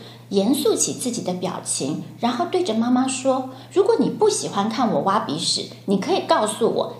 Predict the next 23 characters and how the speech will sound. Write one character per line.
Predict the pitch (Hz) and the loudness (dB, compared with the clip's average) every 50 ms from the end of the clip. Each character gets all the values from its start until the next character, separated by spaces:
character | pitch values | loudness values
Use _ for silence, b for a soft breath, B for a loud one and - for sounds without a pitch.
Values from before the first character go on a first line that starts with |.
| - | -2
但 | - 440 427 | 0 0 2
是 | 415 - 403 302 | 2 2 2 2
你 | 226 - | 2 2
不 | - 226 330 330 | 2 2 0 0
需 | - - 302 | 0 0 0
要 | 302 285 277 | 0 2 2
用 | 277 277 269 285 | 4 4 6 6
那 | 381 415 | 4 4
样 | 381 285 247 | 4 2 0
子 | - - - | 0 0 0
的 | 180 160 | 0 0
表 | - - 156 - - - | 2 0 -2 -2 -2 -2
情 | - - - 147 170 180 | -2 -2 -2 -2 -4 -2
嘲 | - - - - - - | -2 -4 -2 -4 -4 -4
笑 | - - 277 240 - | -2 0 2 2 2
我。” | - - - - - - B B B B B B B B B | 0 -4 -6 -8 -10 -14 B B B B B B B B B
妈 | - 392 | -6 -4
妈 | 427 453 440 | -4 -4 -4
觉 | - 311 294 | -4 -4 -2
得 | 339 381 | 0 -2
很 | 359 - - 262 226 196 180 - | -2 -2 -4 -2 -2 -2 -2 -2
无 | - 220 233 262 311 | -2 0 2 2 2
奈， | 370 415 415 381 285 | 2 2 2 0 -2